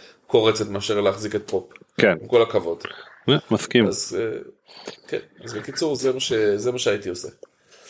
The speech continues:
Speaker 2: אגב, טריפייר,
Speaker 1: אה.
Speaker 2: אה, צועד לעבר שיא להגנה לדעתי.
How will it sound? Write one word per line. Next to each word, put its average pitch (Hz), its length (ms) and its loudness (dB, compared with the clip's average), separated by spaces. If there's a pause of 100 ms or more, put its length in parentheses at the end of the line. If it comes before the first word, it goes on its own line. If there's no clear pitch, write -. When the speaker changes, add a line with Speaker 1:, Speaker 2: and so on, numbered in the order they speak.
(420)
Speaker 2:
אגב, 120 260 6
טריפייר, 113 600 4
Speaker 1:
אה. 95 40 8
Speaker 2:
אה, 92 680 6
צועד 110 420 4
לעבר 107 340 4
שיא 98 920 0
להגנה 90 480 4
לדעתי. 85 460 0